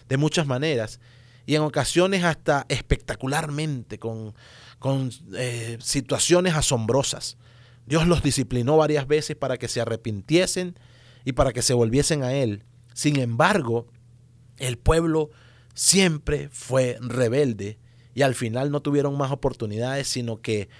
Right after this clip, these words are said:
murieron todos en el desierto sin poder entrar en la tierra prometida, en el reposo de Dios.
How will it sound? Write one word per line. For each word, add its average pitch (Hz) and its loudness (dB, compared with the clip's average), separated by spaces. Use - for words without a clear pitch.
murieron 151 2
todos 156 4
en 113 -6
el 107 -8
desierto 110 -4
sin 143 0
poder 135 0
entrar 147 0
en 147 -2
la 123 -2
tierra 139 0
prometida, 107 -4
en 98 -8
el 107 -4
reposo 143 0
de 110 -4
Dios. - -12